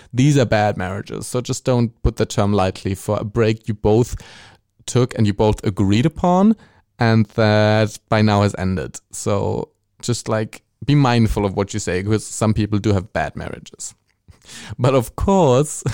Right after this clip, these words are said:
<laughs> one person who also couldn't let it go was, uh, August Alsina, the other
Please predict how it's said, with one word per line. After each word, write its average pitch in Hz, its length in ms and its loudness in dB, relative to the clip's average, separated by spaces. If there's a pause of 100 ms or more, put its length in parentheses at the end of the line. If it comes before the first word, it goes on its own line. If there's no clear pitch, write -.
(260)
<laughs> - 360 -20
one 120 220 4
person 123 320 2
who 117 80 4
also 113 300 2
couldn't 107 280 2
let 101 140 4
it 101 100 2
go 101 160 2
was, 98 580 2 (140)
uh, 92 240 0
August 95 320 -2
Alsina, 92 720 -2 (280)
the 98 280 -6 (500)
other 101 260 0